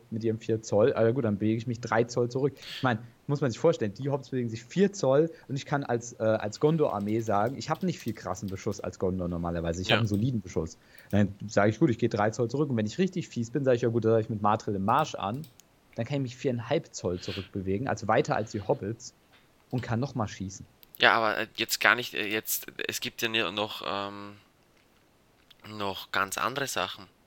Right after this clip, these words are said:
Speaker 2: Weil zum
Speaker 1: Mhm.
Speaker 2: Beispiel nicht nur, dass du die, dass du die, äh, je-, jetzt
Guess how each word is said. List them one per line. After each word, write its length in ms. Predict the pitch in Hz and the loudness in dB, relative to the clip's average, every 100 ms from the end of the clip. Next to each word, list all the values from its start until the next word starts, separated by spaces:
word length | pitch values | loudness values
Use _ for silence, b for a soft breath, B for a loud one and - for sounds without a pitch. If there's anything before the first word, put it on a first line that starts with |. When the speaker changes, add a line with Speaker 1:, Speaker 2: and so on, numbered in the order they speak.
| _ - B B B 107 | _ -20 B B B 0
Speaker 2:
Weil 120 | 107 | 0
zum 160 | 113 | 0
Speaker 1:
Mhm. 40 | 104 | 0
Speaker 2:
Beispiel 500 | 92 98 - 110 101 | 2 2 0 -4 -6
nicht 340 | 110 139 139 - | -4 -2 -2 -4
nur, 160 | 113 | -4
dass 300 | 107 95 - | 0 0 0
du 200 | - 101 | -6 -10
die, 320 | 98 101 95 90 | -4 0 0 2
dass 280 | 90 90 - | 0 0 -4
du 200 | 95 95 | -8 -6
die, 360 | 98 95 82 - - | 0 2 2 -2 -6
äh, 120 | 67 _ | -6 _
je-, 160 | - 98 - | 4 4 4
jetzt 340 | - 95 - | 4 4 2